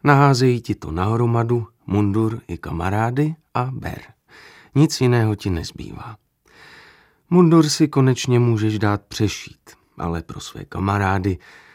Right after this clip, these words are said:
na jejich míru, aby ses jaksi přešil sám. A to už raději hrubou nití. Boty jsou spíš větší než menší, se srdci tvých kamarádů je to snad právě tak,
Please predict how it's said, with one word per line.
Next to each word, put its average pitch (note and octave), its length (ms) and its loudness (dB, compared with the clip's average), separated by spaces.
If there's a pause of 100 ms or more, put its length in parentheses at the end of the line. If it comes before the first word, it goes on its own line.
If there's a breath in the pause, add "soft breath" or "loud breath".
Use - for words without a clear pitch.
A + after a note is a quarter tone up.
(160 loud breath)
na G2 120 0
jejich F#2+ 360 -2
míru, G2 460 0 (220)
aby F2 220 -8
ses - 380 -10 (100)
jaksi - 320 -12
přešil - 420 -12
sám. - 400 -10 (600 loud breath)
A E3+ 120 -2
to F3+ 140 6
už D#3 180 2
raději B2 380 4
hrubou F#2+ 380 2
nití. - 540 -6 (960)
Boty F#3 320 0
jsou D#3 240 2
spíš - 400 -10
větší B2 440 -2
než D#3 240 -2
menší, C#3 680 -2 (260)
se F#2 180 -4
srdci A#2+ 480 -10
tvých C3+ 320 -6
kamarádů A#2+ 680 -4
je G2+ 140 -2
to - 160 -8
snad - 260 -16 (240)
právě E2 480 -8
tak, - 300 -12